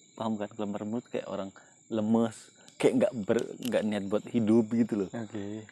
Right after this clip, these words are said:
Speaker 1: Kayak cuman, apa namanya, pendiam ya,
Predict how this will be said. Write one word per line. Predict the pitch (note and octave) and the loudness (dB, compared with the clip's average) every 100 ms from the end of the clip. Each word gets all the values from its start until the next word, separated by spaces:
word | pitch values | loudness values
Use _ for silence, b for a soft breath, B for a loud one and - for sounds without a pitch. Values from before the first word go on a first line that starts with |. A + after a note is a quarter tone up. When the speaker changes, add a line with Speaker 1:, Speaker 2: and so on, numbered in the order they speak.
| - _ _ _ _ _ _ _ | -20 _ _ _ _ _ _ _
Speaker 1:
Kayak | - - | -8 -4
cuman, | G#2+ G#2+ G2+ - _ _ _ - | -4 -2 -4 -10 _ _ _ -12
apa | G#2 B2 | -10 -6
namanya, | B2 B2 B2+ C3 C#3 - - | -4 -4 -4 -6 -8 -14 -10
pendiam | - G#2+ F#2+ F#2+ G#2 G#2 | -2 0 2 2 2 0
ya, | F#2+ | -2